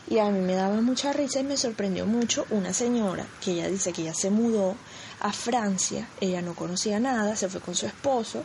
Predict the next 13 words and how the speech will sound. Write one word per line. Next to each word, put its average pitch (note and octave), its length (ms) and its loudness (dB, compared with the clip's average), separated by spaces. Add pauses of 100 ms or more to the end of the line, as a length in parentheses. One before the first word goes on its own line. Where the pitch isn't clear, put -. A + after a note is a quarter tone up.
(120)
¿sabes? A3 320 0
Dejó F#3 220 0
atrás F#3 400 -2
toda A#3 240 4
su G#3+ 160 -2
familia, G3+ 600 0
era E3 200 0
una F3 160 0
niña G#3+ 420 4
prácticamente, G#3+ 720 0
veinte F#3+ 320 2
años, G3+ 320 2 (1080)
y, A#3+ 840 4